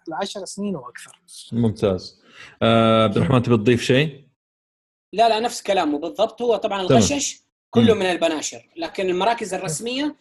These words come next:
Speaker 2: مم،
Speaker 3: يعني
Speaker 2: طبعًا،
Speaker 3: أنا برضو
Speaker 2: مستحيل.
Speaker 3: أنصح
Speaker 2: إيه.
Speaker 3: اللي يخلص المراكز ال-، يعني يخلص ضمان سيارته، يروح للمراكز الرسمية غير الوكيل.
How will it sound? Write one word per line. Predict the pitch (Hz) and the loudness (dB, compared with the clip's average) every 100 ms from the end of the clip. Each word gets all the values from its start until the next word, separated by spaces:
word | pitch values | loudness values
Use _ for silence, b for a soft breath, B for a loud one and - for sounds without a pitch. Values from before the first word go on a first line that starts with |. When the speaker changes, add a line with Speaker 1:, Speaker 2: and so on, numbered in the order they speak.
| _ | _
Speaker 2:
مم، | 135 | 0
Speaker 3:
يعني | 143 127 | 4 4
Speaker 2:
طبعًا، | 143 117 | 4 4
Speaker 3:
أنا | - | 2
برضو | - 135 | 2 4
Speaker 2:
مستحيل. | 120 101 | 4 2
Speaker 3:
أنصح | 101 196 95 - - | 0 0 -2 -10 -8
Speaker 2:
إيه. | 110 98 98 _ - | -6 -4 -8 _ -4
Speaker 3:
اللي | 202 202 | -2 -2
يخلص | 190 247 240 190 196 | -2 -2 -2 -4 -4
المراكز | 170 156 151 165 214 208 165 | -4 -4 -2 -2 -2 -4 -6
ال-، | 160 151 151 | -4 -4 -6
يعني | 131 139 | -8 -8
يخلص | - 208 160 | -6 -6 -4
ضمان | 165 175 170 | -4 -4 -6
سيارته، | 165 185 214 226 254 | -4 -2 -2 -2 -6
يروح | 185 190 208 202 | -2 0 0 -2
للمراكز | 175 170 180 165 151 | -4 -2 -2 -4 -4
الرسمية | 147 135 - 139 120 | -4 -6 -6 -6 -6
غير | 127 175 | -2 0
الوكيل. | 156 127 120 113 | 0 -4 -8 -14